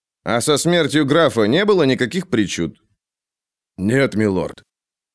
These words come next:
Конечно, тут вам лучше его сыновей спросить, но то, что знали со стороны, всё чисто было.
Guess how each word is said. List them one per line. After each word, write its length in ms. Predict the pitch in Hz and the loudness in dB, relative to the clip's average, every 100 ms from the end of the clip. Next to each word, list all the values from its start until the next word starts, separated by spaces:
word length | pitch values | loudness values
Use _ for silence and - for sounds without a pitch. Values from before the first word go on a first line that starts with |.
| - | -4
Конечно, 400 | 151 151 113 117 | 0 0 0 -4
тут 300 | - 151 143 | -2 -2 0
вам 160 | 147 | 2
лучше 260 | 139 135 139 | 2 0 2
его 180 | 139 139 | 2 2
сыновей 400 | 131 131 147 151 | 2 0 2 0
спросить, 540 | - 101 85 78 - | -2 -6 -6 -10 -8
но 240 | 90 107 113 | -4 -2 -2
то, 220 | 139 135 | 0 -2
что 200 | - 123 | 0 -2
знали 280 | 120 131 123 | 0 0 0
со 160 | 123 | -2
стороны, 420 | 110 123 120 135 | -2 0 0 0
всё 240 | 123 107 120 | -2 -2 -2
чисто 400 | - 127 110 135 | 0 -2 0 0
было. 320 | 123 92 | 2 0